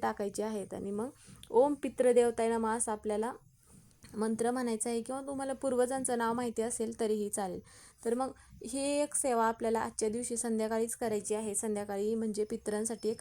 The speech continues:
आवर्जून दिवा लावायचा आहे. आता ह्या आजच्या अमावस्येच्या दिवशी म-, महिला काय करतात की तुळशीला म्हणा किंवा पिंपळाच्या झाडाला एकशे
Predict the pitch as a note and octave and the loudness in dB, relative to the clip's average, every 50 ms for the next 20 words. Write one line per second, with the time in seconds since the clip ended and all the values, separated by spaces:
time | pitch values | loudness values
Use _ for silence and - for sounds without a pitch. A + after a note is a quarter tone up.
0 | - - A3+ A3+ A3 A3 G#3 - B3 B3+ B3+ C4 A#3+ A3 G#3 G3+ G3 F#3+ F#3 F#3 | -4 -4 -2 -2 -2 -2 -2 -4 -4 -4 -2 0 0 0 0 0 -2 -2 -2 -4
1 | F3+ - G3 F#3+ F#3 - - - - A3 - - - A3 - A3+ A#3 A#3+ A#3+ - | -4 -4 -6 -6 -10 -12 -16 -20 -20 -20 -16 -14 -10 -4 -2 0 2 2 2 2
2 | - A#3+ A#3+ - - B3+ B3 B3 A#3+ A#3+ A#3+ A#3+ B3 B3 - B3+ A3 - G#3+ G#3 | 0 -2 -2 0 0 2 2 2 2 2 2 0 0 0 0 -2 -2 0 -2 0
3 | G3+ A3 A3+ A3+ - - G3+ G#3 A3+ - - - - - - - - A3 G#3+ G#3 | 0 0 0 -2 -2 -4 -4 -6 -6 -10 -16 -20 -20 -20 -20 -14 -8 -8 -8 -8
4 | - - A3+ A#3 A#3+ A#3 A3+ A3+ A3 A3+ A#3 A3+ A3+ A#3+ A#3 A3 G3+ G3 G3+ - | -4 -2 -2 0 2 2 2 2 2 2 0 0 0 0 0 0 -2 -4 -4 -4
5 | - G#3+ - B3 B3 B3+ A#3+ - C4 A#3 A3 A3 A3+ A#3 A3+ G#3+ G3 G3+ G3 - | -6 -2 0 0 0 0 0 -2 0 0 2 2 2 0 0 -2 -2 -2 -2 -2
6 | G#3+ A3+ A3+ - B3 A#3+ A3+ A3+ A3 G#3+ G#3+ G#3+ G#3+ A#3+ A#3 A3+ G#3+ G3 G3+ G#3 | -2 -2 -2 -2 -2 -2 0 0 0 0 0 0 0 0 -2 -2 -2 -2 -4 -4
7 | G#3+ - - A3+ - - - | -4 -6 -8 -6 -4 -6 -6